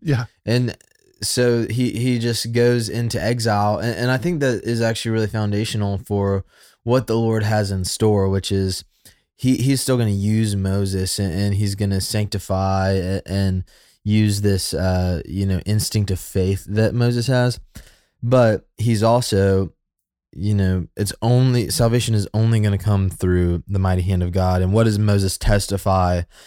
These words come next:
Speaker 2: to the Israelites in the wilderness after the Exodus i-, i-, is that it was God's right hand and outstretched arm that delivered Egypt, or that delivered them from Egypt.
Speaker 1: You know,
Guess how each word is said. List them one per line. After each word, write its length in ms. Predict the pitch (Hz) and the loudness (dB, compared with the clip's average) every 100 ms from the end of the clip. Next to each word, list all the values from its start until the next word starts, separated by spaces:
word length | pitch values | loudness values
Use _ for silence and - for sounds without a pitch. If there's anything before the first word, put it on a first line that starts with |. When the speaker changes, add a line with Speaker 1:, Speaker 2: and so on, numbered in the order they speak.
| - _ _ 104 | -20 _ _ -6
Speaker 2:
to 340 | - 107 101 | 0 2 2
the 100 | 95 | 2
Israelites 440 | 101 98 95 92 98 | 0 2 0 0 0
in 80 | |
the 100 | 98 | 0
wilderness 500 | 92 95 98 95 90 | 0 2 2 2 0
after 440 | - 101 98 - 98 | 0 0 0 0 0
the 100 | 92 | 0
Exodus 640 | 90 87 95 90 87 - - | 0 -2 0 0 0 -2 -6
i-, 40 | 58 | -8
i-, 40 | - | -6
is 580 | 95 98 - 101 92 92 - _ _ | -2 -2 0 0 0 -4 -12 _ _
that 320 | 107 110 101 - | -2 2 2 2
it 120 | 110 | 2
was 320 | 107 98 92 | 2 2 -2
God's 760 | 104 101 113 113 107 101 92 | -8 0 4 4 4 2 -2
right 340 | 80 98 101 90 | -4 -2 -2 -4
hand 500 | - 101 92 90 90 | -6 -4 0 0 0
and 120 | 98 | -2
outstretched 680 | 95 95 90 - 92 82 - | -2 -2 -4 -2 -2 -2 -4
arm 480 | 90 90 85 82 82 - | -2 0 -2 -4 -6 -8
that 460 | 95 95 92 - | 0 2 2 -2
delivered 720 | 98 92 92 92 85 82 80 - | 0 2 2 2 0 -4 -6 -8
Egypt, 580 | 92 87 87 76 - - | -6 -4 -4 -6 -10 -4
or 160 | 117 131 | 0 0
that 200 | 113 117 | 2 -2
delivered 520 | 104 110 117 107 101 98 | 0 0 0 0 -2 0
them 200 | 98 87 | 0 -2
from 340 | - 101 92 | -2 0 0
Egypt. 580 | 87 85 85 82 - - - _ _ _ _ _ _ _ _ _ _ | 0 -2 -2 -4 -6 -12 -12 _ _ _ _ _ _ _ _ _ _
Speaker 1:
You 120 | 175 | -2
know, 160 | 143 131 | -2 -2